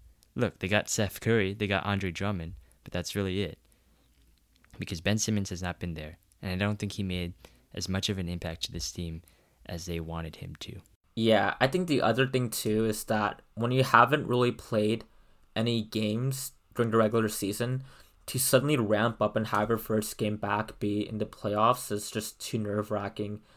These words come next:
Speaker 2: And I think that that's kind of fair, but also, I mean, the same thing happened with Jamal Murray too. Um, he's still recovering from that A C L tear, but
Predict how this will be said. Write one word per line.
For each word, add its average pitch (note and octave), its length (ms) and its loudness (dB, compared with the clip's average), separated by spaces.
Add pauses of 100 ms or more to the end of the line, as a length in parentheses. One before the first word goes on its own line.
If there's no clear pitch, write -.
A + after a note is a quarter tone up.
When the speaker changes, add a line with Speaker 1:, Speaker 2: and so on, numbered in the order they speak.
(220)
Speaker 2:
And B2 80 4
I C#3 80 6
think E3+ 260 0
that C#3 260 6 (200)
that's - 480 2 (240)
kind G#2+ 260 0
of G#2+ 80 2
fair, A#2 560 0 (540)
but G#2+ 320 4 (400)
also, C#3 680 8
I A#2 60 0
mean, A#2+ 140 0
the A#2+ 60 -2
same F3 180 4
thing E3+ 120 -2
happened C3 300 2
with B2 120 4
Jamal A2 260 4
Murray G#2+ 240 2
too. G#2+ 380 -4 (300)
Um, G#2+ 140 -2
he's A2+ 140 -2
still D3 140 4
recovering B2 520 6
from A2+ 160 0
that A2 180 0
A A2+ 120 -2
C A2 240 -2
L G#2+ 120 4
tear, G#2+ 380 -4
but - 180 -2